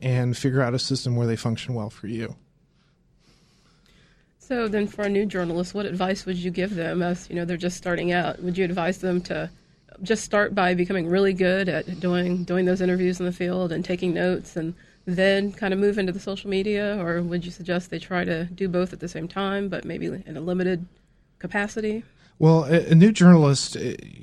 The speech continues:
Speaker 1: is, I mean, that, that is a really, can be a really over-, overwhelming experience, um, because you, you've got so many things pulling at you. You, you wanna do a good job. You wanna make sure you talk to all the sources.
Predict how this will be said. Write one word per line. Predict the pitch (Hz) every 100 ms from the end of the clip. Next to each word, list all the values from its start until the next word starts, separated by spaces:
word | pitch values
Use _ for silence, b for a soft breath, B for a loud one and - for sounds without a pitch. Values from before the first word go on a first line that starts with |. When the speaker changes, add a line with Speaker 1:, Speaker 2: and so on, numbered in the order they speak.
| -
Speaker 1:
is, | 139 135 113 -
I | 143
mean, | 143 139 123
that, | 170 156 151
that | 190
is | 185 143
a |
really, | 123 120 135 151 160 147 135
can | - - 143
be | 135
a | 123
really | 139 127
over-, | 127 123 123 - - _ _ -
overwhelming | 135 127 120 127 120
experience, | 107 - - 131 120 113 127 - - b b b -
um, | 123 117 113 110
because | 101 123 - 139 120 120
you, | 123
you've | 85 127 117
got | 135 113
so | 147
many | 139
things | 127 135 -
pulling | - 170 135
at | 113 98 -
you. | 107 147 b b b b
You, | 135 135
you | 110 139
wanna | 127 147 151
do | 147
a |
good | 143 131
job. | 120 120 120 120 104 104
You | 120
wanna | 123 131
make | 131
sure | - 135
you | 123
talk | 131 120
to | -
all | 117
the | 113
sources. | - 139 120 117 120 113